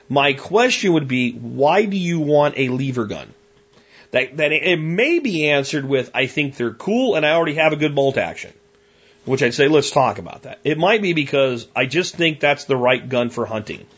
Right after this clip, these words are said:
in this state. And it would probably be answered with, "Yeah, this is in the Northeast woods." Um, if I was gonna advise a,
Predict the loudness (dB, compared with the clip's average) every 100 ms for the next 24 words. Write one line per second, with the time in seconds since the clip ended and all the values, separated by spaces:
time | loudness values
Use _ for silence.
0 | _ _ _ _ _ -8 -4 -2 -2 2
1 | 2 2 -6 -8 -2 0 0 0 0 4
2 | 4 4 2 0 -2 -6 -2 -4 -4 -8
3 | -4 -2 0 0 4 6 4 2 -2 -2
4 | -4 -2 0 0 -2 -6 -8 -12 -12 -18
5 | -20 _ _ _ _ _ _ _ _ _
6 | _ _ -2 2 2 0 -4 -10 _ -4
7 | -2 0 0 0 0 -2 -2 0 0 2
8 | 2 0 -4 -10 -2 2 2 2